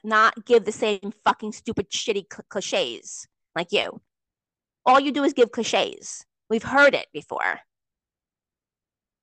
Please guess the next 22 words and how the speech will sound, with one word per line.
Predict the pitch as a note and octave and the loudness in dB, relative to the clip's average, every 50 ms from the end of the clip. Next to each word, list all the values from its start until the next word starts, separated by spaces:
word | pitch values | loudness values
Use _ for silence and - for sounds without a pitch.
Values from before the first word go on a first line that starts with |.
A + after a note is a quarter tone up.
| _ - | _ 2
Um, | G3 F#3 F3 E3 D#3 D3+ D3+ D3+ D3 D3 D3 C3+ A#2+ A2 G#2+ - - | 4 4 6 4 4 0 -2 -4 -6 -8 -8 -8 -8 -8 -10 -8 -2
we | A3+ A3 | 0 4
don't | A3+ C4 C#4+ - C#4 | 4 6 4 4 4
need | C#4+ C#4 D4 | 0 2 2
you | C#4+ | 2
to | C#4+ | 2
throw | - D4 C#4 D#4+ | 4 4 4 4
a | G4+ G4+ | 4 4
helmet | C#4 B3+ G#3+ G3 A3+ B3 - | 4 4 4 2 0 -2 -4
because | - - - - G#3 G3 G3 G3+ G#3 | -12 -12 -6 -2 -2 -2 -2 -2 0
that's | G3+ G#3+ G#3+ A#3+ - - - | 2 4 4 4 2 -2 -2
not | A#3+ A#3 B3 | 0 0 0
the | - A3+ | 0 -2
reason | A#3+ B3 A#3 - C4+ C4+ | -4 -2 -2 -2 -4 -2
why | B3 A#3 A3 G#3 G#3 G#3+ A3+ A3 | 0 0 2 2 0 -2 -4 -6
the | G#3 G#3 | -8 -10
team's | - - A3 A3 A#3+ - | -12 -10 -10 -10 -10 -8
going | - - A3 A3 A3+ - | -4 -4 -2 -2 -2 -6
to | - A#3+ | -8 -12
start, | - - - A3+ A3+ A3+ - _ _ _ _ _ _ _ _ - | -10 -4 0 2 2 2 2 _ _ _ _ _ _ _ _ -8
you | A3+ | -6
know, | A3 G#3 F#3+ F#3 G3 G3 F3+ F#3+ | -2 0 0 0 0 -2 -6 -12